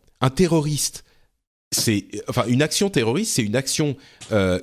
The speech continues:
qui ne peut pas, euh, euh, engendrer des dégâts physiques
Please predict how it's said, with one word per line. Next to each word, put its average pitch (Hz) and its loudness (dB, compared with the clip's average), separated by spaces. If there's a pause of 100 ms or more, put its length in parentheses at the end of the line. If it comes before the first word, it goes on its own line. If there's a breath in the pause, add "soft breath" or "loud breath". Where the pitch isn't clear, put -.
qui - -4
ne 113 2
peut 196 2
pas, 180 -2 (1000 soft breath)
euh, 98 0
euh, 85 0 (380)
engendrer 143 0
des 104 -2
dégâts 131 0 (340 loud breath)
physiques 156 -4